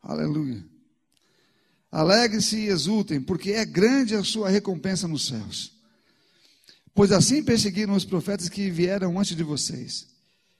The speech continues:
Aí diz, "Vocês são o sal da terra. Ora, se o sal vier a ser insípido, como lhe restaurar o sabor?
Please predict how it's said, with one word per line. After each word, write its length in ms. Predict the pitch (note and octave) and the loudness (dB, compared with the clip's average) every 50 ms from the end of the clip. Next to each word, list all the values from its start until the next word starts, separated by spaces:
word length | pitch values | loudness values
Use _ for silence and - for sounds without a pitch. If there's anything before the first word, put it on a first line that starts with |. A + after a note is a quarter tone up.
| _ _ _ _ _ _ _ | _ _ _ _ _ _ _
Aí 100 | - G3 | -4 -2
diz, 180 | G#3+ A3 G#3+ F3 | 0 0 -2 0
"Vocês 360 | E3+ G3 F#3+ - A#3+ A#3 F#3+ | 2 2 2 2 2 2 2
são 240 | - - A#3 G#3+ G3 | 2 2 2 2 2
o 40 | |
sal 540 | E3+ - - - G#3+ G#3+ A#3+ C4 C4+ F#4+ - - - _ _ _ _ _ _ _ | 2 2 2 2 2 2 2 0 -2 -2 -6 -14 -20 _ _ _ _ _ _ _
da 180 | - G#3 A3+ A3 | -6 -6 -6 -6
terra. 680 | - - D3 C3 B2+ B2 A2 G2+ - - - D#3+ D#3+ _ _ _ _ _ _ _ _ _ _ _ _ _ _ _ _ _ _ _ _ _ _ _ _ _ _ _ _ _ _ _ _ _ _ _ _ | -4 -4 -4 -2 -2 -4 -6 -8 -12 -14 -16 -20 -20 _ _ _ _ _ _ _ _ _ _ _ _ _ _ _ _ _ _ _ _ _ _ _ _ _ _ _ _ _ _ _ _ _ _ _ _
Ora, 300 | F3+ F3+ F3 D#3 D3 D#3 | 0 2 2 0 0 -2
se 120 | - G#3 | -2 -2
o 60 | G#3+ | -2
sal 300 | F#3 - - A#3 A3+ A#3 | -2 0 -2 0 0 -2
vier 300 | G#3 E3+ D#3 E3+ F3 D#3+ | -2 0 0 -2 0 -2
a 80 | D#3 C#3 | -4 -4
ser 160 | C3 - E3 | -4 -2 -2
insípido, 680 | D#3+ D3+ - - - D#4+ C#4 - - - - A2+ - - - - _ _ _ _ _ _ _ _ _ _ _ | -2 -2 -2 0 2 0 0 0 -2 -8 -8 -10 -12 -14 -20 -20 _ _ _ _ _ _ _ _ _ _ _
como 380 | _ A3+ A#3+ B3 A#3 A#3+ A#3 A3 | _ -2 0 2 4 4 2 2
lhe 100 | G#3 G#3+ | 2 2
restaurar 680 | F#3 D#3+ F3 F#3 F#3 - - - F#3 E3 E3 E3+ D#3 | 2 2 2 2 2 0 -2 -2 -2 -2 -2 -4 -4
o 40 | C#3+ | -4
sabor? 500 | - D#3 C#3 B2 - C3+ A#2 A2+ A#2+ | -4 -4 -6 -6 -6 -8 -8 -10 -12